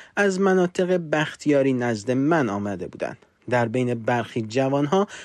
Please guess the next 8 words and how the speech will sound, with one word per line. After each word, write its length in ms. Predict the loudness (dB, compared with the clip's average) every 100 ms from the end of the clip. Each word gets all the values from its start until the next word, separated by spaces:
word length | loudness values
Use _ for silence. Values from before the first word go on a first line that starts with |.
| -6
میل 320 | 2 4 4
بسیار 560 | 2 2 0 2 4 2
عجیبی 500 | 0 -2 -2 -4 -4
به 160 | 0 0
زرتشتیگری 1080 | 0 -2 -4 -6 -6 -6 -4 0 2 2
پیدا 340 | 2 0 2 2
شده 260 | 0 0
است. 280 | 2 0 -4